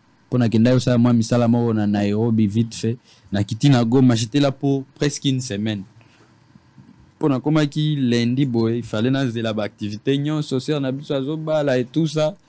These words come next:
Déjà, eza expérience ya liboso na famille na biso, tala kaka. Donc, il fallait qu'on soit là pour elle et tout.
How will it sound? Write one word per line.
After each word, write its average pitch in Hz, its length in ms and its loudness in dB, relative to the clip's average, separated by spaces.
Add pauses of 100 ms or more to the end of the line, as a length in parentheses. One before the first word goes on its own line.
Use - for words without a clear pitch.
(160)
Déjà, 127 240 4
eza 147 160 2
expérience 139 460 -2
ya 127 80 2
liboso 120 420 0
na 139 140 0
famille 120 280 -4
na 123 120 -4
biso, 147 640 -6
tala 135 240 0
kaka. 127 340 -4 (420)
Donc, 117 140 4
il 120 60 4
fallait 131 260 4
qu'on 131 160 0
soit 139 240 0
là 135 160 0
pour 120 300 -2
elle 131 220 2
et 107 100 0
tout. 139 260 -4